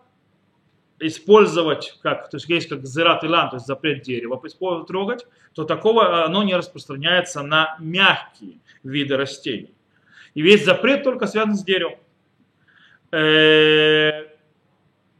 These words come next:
кроме, естественно, тех овощей или ф-, или, э, фруктов, которые сначала мягкие, потом твердеют, как, э, как, э, дыня, напр-, э, как дыня, не дыня, а как, э, тыква, как мы сказали.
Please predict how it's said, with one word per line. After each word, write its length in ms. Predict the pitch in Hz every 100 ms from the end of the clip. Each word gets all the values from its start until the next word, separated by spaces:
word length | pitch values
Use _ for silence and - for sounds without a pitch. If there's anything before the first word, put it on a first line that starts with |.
| _ _ _ - _ _ _ _ _ _ _ _ _ _ _ _ _ _ _ _
кроме, 400 | - 190 262 240
естественно, 500 | 196 - 214 202 180
тех 320 | 160 202 196 180
овощей 600 | 165 156 147 - 214 190
или 120 | 160
ф-, 240 | 139 _ 165
или, 200 | 151 143
э, 440 | 135 139 135 131
фруктов, 540 | - 196 226 - 202 -
которые 500 | 156 - 190 185 156
сначала 360 | 143 135 147 147
мягкие, 360 | 175 165 -
потом 300 | 139 135 135
твердеют, 520 | 127 135 131 147 135 -
как, 280 | 123 - _ _ _ - _ -
э, 800 | 135 127 127 127 131 131 127 127 -
как, 260 | 139 131 -
э, 600 | 127 123 123 120 120 120
дыня, 320 | 113 180 214 226
напр-, 220 | 208 196
э, 200 | 151 151
как 180 | 139 123
дыня, 260 | 131 107 - _
не 100 | 131
дыня, 240 | 135 170 147
а 20 |
как, 260 | 139 131 135
э, 320 | 127 127 123 117 _ _ -
тыква, 320 | 175 - - - - - _
как 80 | 143
мы 60 | 139
сказали. 400 | - 156 240 247